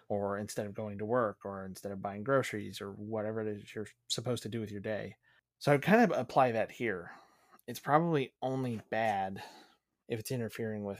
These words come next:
other aspects of your life, 'cause you would prefer to live in that world or, or maybe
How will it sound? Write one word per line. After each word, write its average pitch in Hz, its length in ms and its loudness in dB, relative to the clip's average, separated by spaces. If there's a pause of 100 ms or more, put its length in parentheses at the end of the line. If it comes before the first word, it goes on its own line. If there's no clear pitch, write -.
(120)
other 110 200 0
aspects 107 460 -2
of 104 100 -8
your 104 140 -8
life, 92 420 -8 (220)
'cause 104 220 -6
you 113 80 -4
would 101 160 -6
prefer 104 500 -4
to - 140 -8
live 104 200 -4
in 101 100 -4
that 98 180 -6
world 104 420 0
or, 98 340 -6 (720)
or 107 120 4
maybe 104 480 -2